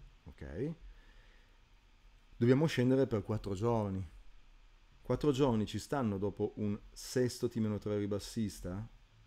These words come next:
Tutti quelli che volete. Peraltro con questa, se, se si continua con questa velocità, <laughs> viene da ridere che non, che non si scenda, d'accordo? Che non si scenda soprattutto qui sotto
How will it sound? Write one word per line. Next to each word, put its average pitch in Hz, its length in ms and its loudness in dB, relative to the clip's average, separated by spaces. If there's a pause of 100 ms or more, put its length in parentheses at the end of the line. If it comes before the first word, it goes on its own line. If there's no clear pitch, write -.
(120)
Tutti - 240 -14
quelli 101 220 -4
che 95 100 -10
volete. 78 460 -10 (400)
Peraltro 127 360 4
con 107 140 0
questa, 110 460 -2
se, - 240 -8
se 113 160 -4
si 120 100 -6
continua 131 320 0
con 113 140 2
questa 104 260 -2
velocità, 87 800 -4 (1700)
<laughs> - 1000 -12
viene 120 180 4
da 107 120 4
ridere 107 420 2
che 104 120 -4
non, 98 540 -2 (280)
che 113 80 0
non 113 140 4
si - 100 -8
scenda, 101 480 -2
d'accordo? 104 640 -2 (320)
Che - 100 -6
non 110 100 2
si 127 120 0
scenda 123 260 4
soprattutto 104 480 -4
qui 90 100 -6
sotto 110 760 -2